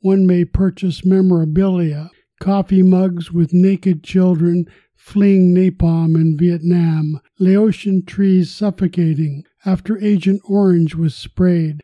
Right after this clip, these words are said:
and Hitler saluting Nazi style amidst an irregular stack of Jewish limbs, haphazard bones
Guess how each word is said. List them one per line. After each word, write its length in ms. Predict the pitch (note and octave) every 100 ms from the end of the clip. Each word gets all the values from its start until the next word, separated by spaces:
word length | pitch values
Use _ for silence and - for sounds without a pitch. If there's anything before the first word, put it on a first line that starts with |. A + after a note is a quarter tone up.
| _
and 220 | F#3 C3
Hitler 360 | G3 A3+ G3+ F#3
saluting 600 | - G3 G3 F3+ F3+ F3
Nazi 480 | F#3+ G#3+ - F#3+
style 680 | E3 - F3 D#3+ D#3 D3+ C#3+ -
amidst 600 | F#3+ F3+ G3+ F#3+ - -
an 120 | F3+
irregular 640 | G3+ A3+ G#3 G3 F#3 F3+
stack 800 | E3 - - - F#3+ E3+ E3 - - _
of 160 | F3 D#3
Jewish 420 | F#3+ G#3 G3 D#3+
limbs, 720 | F3 F3+ F3+ F3+ G3+ F#3 - _ _ _
haphazard 840 | - G3+ - G3 G3 D#3+ F#3 D#3
bones 680 | F3+ F#3 F3+ D#3+ D#3 D3+ -